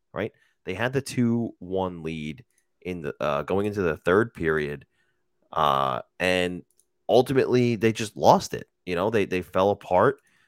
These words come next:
They didn't keep their legs moving. They didn't control the puck. They didn't control the game.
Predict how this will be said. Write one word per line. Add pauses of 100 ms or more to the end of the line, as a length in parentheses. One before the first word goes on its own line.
(120)
They
didn't
keep
their
legs
moving.
They
didn't
control
the
puck.
They
didn't
control
the
game.